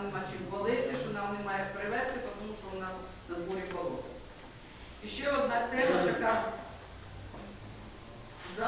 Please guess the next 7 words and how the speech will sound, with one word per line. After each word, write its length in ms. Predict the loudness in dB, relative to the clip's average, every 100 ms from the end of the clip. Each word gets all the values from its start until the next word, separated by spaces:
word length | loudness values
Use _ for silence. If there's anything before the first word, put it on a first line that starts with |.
| 4
безкоштовне 680 | 2 -2 -4 -2 -2 -2 -2
поховання 540 | -4 -4 0 0 0 -2 -6 -8
учасників 540 | -4 -2 0 -2 -4 -6 -6
бойових 380 | -6 -4 -4 -2
дій 180 | -2 -4 -4 -8 -8
та 40 | -6 -6
учасників 500 | -4 -6 -6 -8